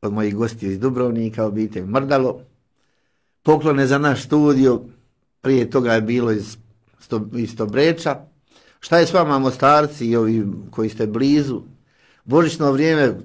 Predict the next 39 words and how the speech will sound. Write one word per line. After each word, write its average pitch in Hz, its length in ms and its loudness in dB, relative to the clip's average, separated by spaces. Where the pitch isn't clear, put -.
trebamo 135 440 0
kupovat 120 480 0
kolače, 120 520 0
pa 98 180 -8
daj, 120 340 -2
napravite 123 600 -2
nešto. 113 440 -6
Možete 143 320 4
i 135 40 4
domaći 135 580 2
sok 139 340 2
od 113 120 -2
šipka, 139 460 0
od 104 140 -2
rinina. 113 720 -4
Nećemo 139 340 0
se 131 160 -2
mi 143 160 0
buniti 135 320 -2
nikakvom 127 560 -2
daru. 123 380 2
<clears throat> 226 300 2
Ne 139 120 0
mora 151 240 4
biti 160 200 0
specijalan 131 560 2
dar, 123 240 2
mi 131 220 -2
primamo 123 440 0
sve 127 220 -4
darove. 98 440 -4
Dakle, 131 300 0
sjetite 185 440 0
nas 123 240 -2
se, 117 100 -4
dođite 190 420 2
nam 170 220 2
u 208 60 2
goste, 185 600 0